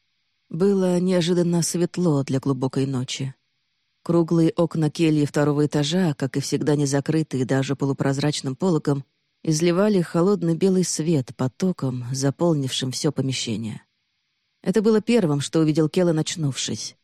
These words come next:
Пронзительный свет полной луны, озаривший собой ясное беззвездное небо. Сияние резало глаза,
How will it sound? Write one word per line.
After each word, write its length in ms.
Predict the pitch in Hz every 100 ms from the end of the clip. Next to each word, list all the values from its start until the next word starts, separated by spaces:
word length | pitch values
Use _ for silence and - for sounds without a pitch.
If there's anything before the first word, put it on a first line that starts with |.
| _ _ _ _ -
Пронзительный 720 | 170 165 160 214 190 175 170
свет 400 | - 175 196 -
полной 320 | 180 185 175
луны, 600 | 165 170 175 180 139 123 - _
озаривший 640 | - 143 156 165 175 - 139
собой 340 | - 135 143
ясное 540 | 131 165 151 131 131
беззвездное 800 | 123 139 127 135 160 147 131 127
небо. 380 | 123 117 - - _ _ _ _ _ _ _ _ _ _ _
Сияние 460 | - 196 214 220 208
резало 340 | 196 185 196
глаза, 560 | 180 180 160 143 151